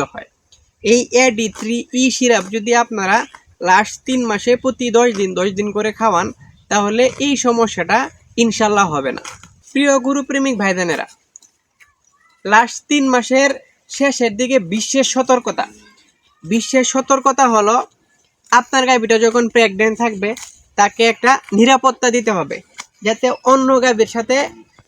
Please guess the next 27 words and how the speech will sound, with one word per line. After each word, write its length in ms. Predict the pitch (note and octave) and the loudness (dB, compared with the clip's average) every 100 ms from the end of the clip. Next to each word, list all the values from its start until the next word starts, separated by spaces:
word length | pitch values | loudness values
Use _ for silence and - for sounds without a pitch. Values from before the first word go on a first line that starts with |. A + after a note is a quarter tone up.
| - | -6
সে 200 | - C#4 D4 - _ - _ _ _ | 2 2 2 -4 _ -20 _ _ _
লড়াই 340 | G3 A#3 A#3+ G#3+ | 2 4 4 2
না 120 | G#3+ | 0
করতে 280 | A3+ A3+ A3+ G#3+ | -2 -2 0 0
পারে, 160 | F3+ - _ _ _ - | -2 -8 _ _ _ -2
অন্য 240 | A#3 B3 B3 A#3+ | 0 2 2 2
গাভী 260 | B3 A3+ G3 | 2 0 -4
যাতে 220 | G#3 A#3+ C4+ B3+ - _ - | -2 0 0 -4 -16 _ -8
তাকে 200 | G3+ G#3 | -4 2
লাথি 260 | G#3+ A#3+ G#3 | 2 2 0
না 100 | G#3 | -2
মারতে 260 | A3 G#3+ A3+ | -2 -4 -4
পারে, 200 | G3 - - _ - - - | -4 -4 -8 _ -20 -14 0
সে 100 | C4 | 2
যাতে 280 | A3+ G#3+ B3 C#4+ - _ _ - | 2 -2 -2 -2 -4 _ _ 2
কমফোর্টলি 640 | B3+ A3+ B3 B3+ B3 B3 | 2 4 4 2 0 -6
শুইতে 340 | - C4+ B3+ B3+ | -2 0 2 2
পারে, 220 | A3+ C#3+ - G#3 | 2 0 -2 0
এরকম 260 | A#3 A#3+ G#3+ | 2 2 -2
একটা 260 | F3+ A3 C4+ D#4+ _ _ - | -2 -2 -2 -6 _ _ -2
ব্যবস্থা 440 | A3+ B3 A#3 - F3+ | 0 2 -2 -4 -2
করে, 160 | B3 B3 | 2 2
করে 240 | B3 C4 B3+ | 2 2 2
দিতে 160 | B3 A#3 | 0 0
হবে। 240 | F#3+ F3+ A3 | 0 -2 -2
এই 60 | F3+ F3 | -2 -2
দিকে 180 | G#3 | -2